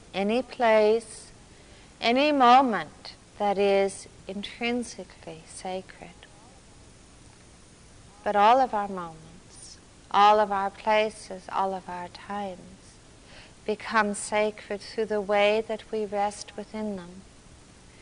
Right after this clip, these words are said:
through our willingness actually to touch this space and this moment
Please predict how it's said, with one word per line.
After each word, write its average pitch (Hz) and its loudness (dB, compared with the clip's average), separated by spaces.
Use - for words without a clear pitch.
through 220 2
our 202 8
willingness 208 0
actually 214 -6
to - -16
touch 208 -2
this 240 -2
space 185 -8
and 196 -4
this 196 -8
moment 196 -4